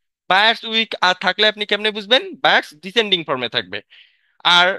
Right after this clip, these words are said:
আপনি যে এখান থেকে লোয়ারে ট্রেড নিচ্ছেন, এর পিছনে আর একটা যুক্তি কি? বা-, আপনার সেলার্স অ্যাসেন্ডিং পয়েন্টে আছে, মানে সেলার্স তার শক্তি বাড়াচ্ছে, ইনক্রিজ করতেছে, আর বায়ার্স ডিক্রিজ হচ্ছে। তো এভাবে যখন আপনি ট্রেড নিবেন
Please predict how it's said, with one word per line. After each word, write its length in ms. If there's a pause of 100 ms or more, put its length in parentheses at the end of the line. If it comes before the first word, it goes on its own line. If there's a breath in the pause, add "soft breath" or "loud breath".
(140)
আপনি 220
যে 100
এখান 200
থেকে 240
লোয়ারে 380
ট্রেড 220
নিচ্ছেন, 300
এর 160
পিছনে 340
আর 160
একটা 180
যুক্তি 300
কি? 160 (540)
বা-, 260
আপনার 360
সেলার্স 460 (140)
অ্যাসেন্ডিং 500
পয়েন্টে 360
আছে, 220 (400)
মানে 220 (160)
সেলার্স 460
তার 220
শক্তি 420
বাড়াচ্ছে, 540
ইনক্রিজ 420
করতেছে, 440 (400)
আর 220 (440)
বায়ার্স 460 (120)
ডিক্রিজ 420
হচ্ছে। 280 (400 soft breath)
তো 60 (100)
এভাবে 440
যখন 280
আপনি 240
ট্রেড 340
নিবেন 260